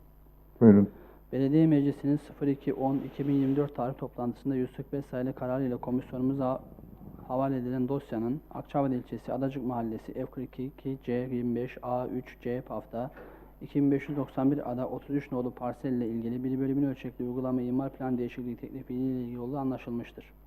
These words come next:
Speaker 2: Komisyonumuz tarafından yapılan değerlendirmede Akçabat ilçesi Adacık Mahallesi F kırk iki C yirmi beş A üç C pafta iki bin beş yüz doksan bir ada otuz üç nolu parseli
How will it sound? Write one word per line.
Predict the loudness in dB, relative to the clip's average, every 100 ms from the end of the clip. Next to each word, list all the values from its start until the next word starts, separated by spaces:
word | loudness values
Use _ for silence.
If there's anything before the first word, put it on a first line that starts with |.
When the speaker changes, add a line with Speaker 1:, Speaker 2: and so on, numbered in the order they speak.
| -20 -20 -20 -20 -20 -20 -20 -20 -20 -20 -8
Speaker 2:
Komisyonumuz | 2 2 4 2 2
tarafından | 2 4
yapılan | 4 6 6 8
değerlendirmede | 6 6 6 6 6 6
Akçabat | 2 2 2 4
ilçesi | 2 0 -6 -4
Adacık | -2 0 2
Mahallesi | 2 2 2 -2 -4 -4 -4
F | -6
kırk | -8 -10 -6 -8
iki | -2 0 2
C |
yirmi | 2 4 4 4
beş | 2 -4
A | -2 -2
üç | -2 -6
C | -4 -4
pafta | -2 -4 -4 -10
iki | -12 -8 -4
bin | 2 2
beş | 2 -4
yüz | -6
doksan | -6 -2 0
bir | 0 0 -4
ada | -4 -4
otuz | -8 -6 -8
üç | -6
nolu | -6 -6
parseli | -8 -10 -6 -2 0